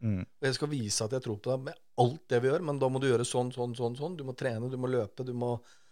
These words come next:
Speaker 2: og det er litt sånn fasiten, eh, som jeg begynner med. Hvis du gidder å knyte på deg skoa hver dag, i det du står opp om morgenen,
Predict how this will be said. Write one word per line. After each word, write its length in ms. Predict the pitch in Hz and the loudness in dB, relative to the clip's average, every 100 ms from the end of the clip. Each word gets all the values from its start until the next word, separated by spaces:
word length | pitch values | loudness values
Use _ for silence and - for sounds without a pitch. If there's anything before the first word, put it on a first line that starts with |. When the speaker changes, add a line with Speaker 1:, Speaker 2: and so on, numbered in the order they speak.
| - | -6
Speaker 2:
og 80 | 143 | 4
det 80 | 135 | 6
er 80 | 131 | 6
litt 160 | 123 | 4
sånn 160 | 131 127 | 2 0
fasiten, 680 | - 107 107 127 120 135 131 135 | 0 -2 2 -2 -2 -14 -6 2
eh, 260 | 131 127 | 4 4
som 160 | 120 139 | 2 2
jeg 80 | 127 | 2
begynner 200 | 123 123 | 2 -2
med. 100 | 165 160 | -2 -4
Hvis 100 | 160 | -4
du 80 | |
gidder 400 | 151 135 120 120 | -6 -4 -4 2
å 60 | 139 | 2
knyte 380 | - 135 104 110 | 2 -4 -4 -6
på 80 | 120 | 0
deg 80 | 123 | 0
skoa 320 | - 120 123 - - 107 | 0 -2 -4 -6 -20 -12
hver 240 | 110 110 113 | -2 2 6
dag, 180 | 156 - - - - - - - - - | 6 4 -16 -20 -20 -20 -20 -20 -20 -6
i 80 | 120 | 0
det 120 | 117 | 0
du 60 | 117 | 0
står 480 | - - 131 107 104 | -2 0 2 2 -2
opp 140 | 107 120 | -2 -2
om 80 | |
morgenen, 360 | 110 107 135 | -2 -2 -2